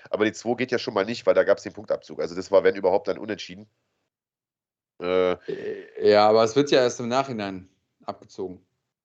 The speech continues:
Speaker 2: Also erst wird die Punkt-, die, die Runde gewertet und dann wird
Speaker 1: Ja,
Speaker 2: der
Speaker 1: ja.
Speaker 2: Punkt abgezogen.
Speaker 1: Ja, ja.
Speaker 2: Ja.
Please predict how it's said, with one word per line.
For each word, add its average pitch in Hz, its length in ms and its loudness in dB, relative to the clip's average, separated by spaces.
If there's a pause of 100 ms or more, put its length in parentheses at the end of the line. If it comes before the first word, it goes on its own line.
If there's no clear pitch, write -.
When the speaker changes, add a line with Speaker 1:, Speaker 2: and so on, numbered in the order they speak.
(160)
Speaker 2:
Also 113 160 -2
erst 123 240 2
wird 135 140 2
die 143 40 -4
Punkt-, 147 320 -2
die, 127 460 0
die 120 140 0
Runde 139 240 6
gewertet 147 400 4
und 117 180 -4
dann 127 220 0
wird 127 80 2
Speaker 1:
Ja, - 60 0
Speaker 2:
der - 80 4
Speaker 1:
ja. 80 40 4
Speaker 2:
Punkt 131 160 -6
abgezogen. - 380 -20 (480)
Speaker 1:
Ja, 50 100 -18
ja. 50 140 -18 (1500)
Speaker 2:
Ja. - 80 -20